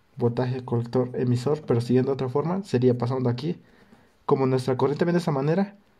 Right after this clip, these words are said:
aquí se polariza más, menos. Entonces sería más seiscientos noventa kilos por el valor de la corriente que pasa aquí. ¿Y ve cuánto dijimos que va la corriente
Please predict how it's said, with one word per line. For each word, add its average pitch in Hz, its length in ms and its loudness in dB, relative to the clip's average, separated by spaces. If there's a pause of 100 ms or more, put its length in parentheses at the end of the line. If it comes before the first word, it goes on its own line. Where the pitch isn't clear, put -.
(240)
aquí 120 220 -2
se - 140 -4
polariza 123 420 2
más, 139 480 0 (120)
menos. 120 360 0
Entonces 123 280 0
sería 123 200 2
más 170 500 0 (920)
seiscientos 143 760 2
noventa 131 420 2
kilos 170 500 -2 (1900)
por 190 240 4 (840)
el 127 100 0
valor 123 340 4
de 127 100 4
la 131 220 2
corriente 123 300 0
que 127 80 -4
pasa 120 200 -4
aquí. 123 300 -2 (220)
¿Y 139 120 -2
ve 143 180 2
cuánto 151 220 0
dijimos 147 300 0
que 139 80 0
va 131 80 2
la 131 100 0
corriente 127 480 -2